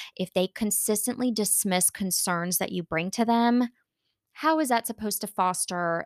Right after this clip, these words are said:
that authentic communication, you know, where you give your s-, each other feedback? And so with that being said, it's also important in order to be a good friend, to be able to listen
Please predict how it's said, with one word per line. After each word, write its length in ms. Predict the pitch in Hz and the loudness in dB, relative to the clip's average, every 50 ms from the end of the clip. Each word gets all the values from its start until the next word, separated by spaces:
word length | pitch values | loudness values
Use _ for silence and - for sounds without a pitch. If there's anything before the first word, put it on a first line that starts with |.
| _ | _
that 200 | - - 180 175 - | -4 -2 -2 -2 0
authentic 600 | - 185 180 - _ - 202 190 185 - 208 196 | 0 -2 -2 -4 _ -4 -4 -2 -2 -2 -4 -4
communication, 1000 | - - 190 185 175 170 165 - - 175 180 - - 254 247 254 262 254 269 262 262 - - - - - - - - - _ _ _ - | -4 -6 -6 -6 -4 -4 -6 -6 -4 -4 -4 -2 -2 -2 -2 -2 -2 -2 -4 -4 -6 -10 -16 -16 -14 -16 -16 -18 -20 -20 _ _ _ -10
you 140 | 214 208 220 | -6 -4 -2
know, 220 | 202 190 180 180 175 - | 0 0 0 -2 -2 -4
where 580 | 180 190 185 180 180 175 170 170 170 175 - _ _ - | -4 -2 0 0 0 0 0 0 -2 -4 -8 _ _ -14
you 220 | 185 180 190 185 | -8 -6 -6 -6
give 180 | 175 190 180 180 | -4 -4 -4 -4
your 100 | 180 185 | -4 -2
s-, 240 | 180 - - - _ - | -2 -2 -4 -4 _ -12
each 260 | - 175 196 - - | -10 -8 -4 -4 -4
other 200 | 185 - 160 170 | -2 -2 -4 -6
feedback? 800 | - - - 185 185 196 - 233 240 269 277 294 - - - - _ - | -6 -6 -6 -4 -4 -2 -2 -2 -2 -2 -4 -6 -8 -10 -14 -16 _ -4
And 160 | 190 196 196 | -4 -2 -2
so 560 | - - - 202 185 185 180 175 175 170 170 _ _ _ _ _ - | -2 0 2 2 2 4 2 2 0 -2 -4 _ _ _ _ _ -8
with 240 | 185 202 208 208 - | -6 -6 -6 -4 -2
that 220 | 226 226 262 277 | -2 -2 -2 -2
being 240 | - 277 262 247 233 | -2 -2 0 0 0
said, 540 | 214 - - 214 196 185 180 175 175 180 180 - | 0 0 0 0 0 0 0 0 0 -2 -2 -6
it's 120 | - 220 - | -8 -4 -2
also 280 | 262 269 - - 285 | -2 -2 -2 -2 -2
important 680 | 277 254 - - - 226 220 - - 208 202 196 - - _ _ - | -4 -4 -4 -2 -2 -2 -2 -2 -4 -6 -6 -6 -8 -10 _ _ -10
in 100 | - 196 | -8 -6
order 260 | - 196 196 196 196 190 | -2 -2 -2 -2 -2 -4
to 220 | - - 208 190 | -4 -6 -6 -6
be 260 | 170 - 226 277 370 415 | -8 -4 -2 0 2 2
a 80 | 294 | 2
good 220 | - - 156 160 - | 0 0 -4 -4 -4
friend, 500 | - - 254 247 247 254 - 180 175 - | -2 -2 0 0 0 -2 -4 -6 -6 -4
to 120 | - 233 | -4 -4
be 160 | 220 240 254 - - | -2 -2 -4 -2 -2
able 280 | 247 294 330 427 381 - | -2 0 2 2 0 0
to 220 | - - - 208 180 | 0 -2 -2 -2 -2
listen 720 | 185 180 185 180 170 - - 180 175 170 170 165 175 180 | 0 0 0 2 2 2 2 2 0 -2 -4 -6 -6 -8